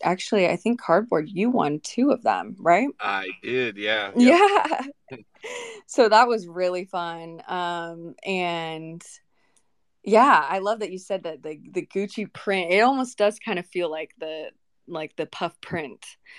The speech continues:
Speaker 1: Um, but that was the way, the way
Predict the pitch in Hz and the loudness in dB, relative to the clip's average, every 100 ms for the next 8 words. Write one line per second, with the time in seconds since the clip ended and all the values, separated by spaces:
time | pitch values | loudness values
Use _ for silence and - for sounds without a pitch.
0 | - _ _ - 170 156 156 139 123 175 | -20 _ _ 0 0 0 -4 -10 -12 -4
1 | 214 208 254 302 240 214 202 202 190 - | 0 4 4 4 -2 -4 -2 -2 -2 -6
2 | 185 190 226 220 | -10 -8 -8 -10